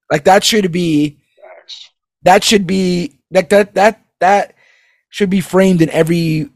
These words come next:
Speaker 1: <laughs> movie writer's, um, you know, office. Like, that moment was earned. You don't get that until ten films, probably, or ten film appearances with that one character.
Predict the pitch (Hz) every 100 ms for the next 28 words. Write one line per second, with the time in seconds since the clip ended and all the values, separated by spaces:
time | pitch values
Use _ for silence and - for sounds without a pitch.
0 | 170 640 240 - 151 185 180 170 185 180
1 | 165 156 139 _ _ - 160 170 160 151
2 | 147 143 139 - _ _ _ _ 135 135
3 | 127 123 117 _ 135 113 160 156 - -
4 | - _ _ _ _ _ 131 135 160 165
5 | 175 175 156 139 143 147 127 127 147 147
6 | 147 139 135 131 135 135 151 147 123 113
7 | - 135 127 - 127 123 117 127 117 107
8 | 117 107 139 131 143 127 - 131 127 -
9 | 110 120 113 117 101 117 117 123 117 104
10 | 107